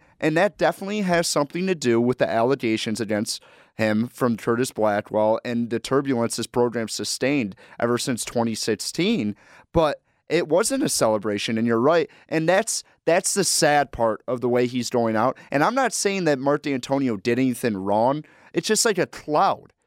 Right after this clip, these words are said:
It's, there's a cloud around this program, and it may be 'cause they haven't been successful in the last four, three out of four years, but it just didn't feel right. But the press,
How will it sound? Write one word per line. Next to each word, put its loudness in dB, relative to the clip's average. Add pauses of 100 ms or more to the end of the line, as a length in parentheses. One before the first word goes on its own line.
(100)
It's, -6
there's -2
a 2
cloud 0
around 0
this -4
program, 0 (240)
and 0
it 0
may 0
be -6
'cause 0
they 2
haven't 0
been -2
successful 0 (260)
in -6
the 0
last 2
four, 0
three 0
out 4
of 0
four 0
years, 0 (360)
but 2
it 2
just 0
didn't 0
feel 2
right. 0 (560)
But 2
the -2
press, 0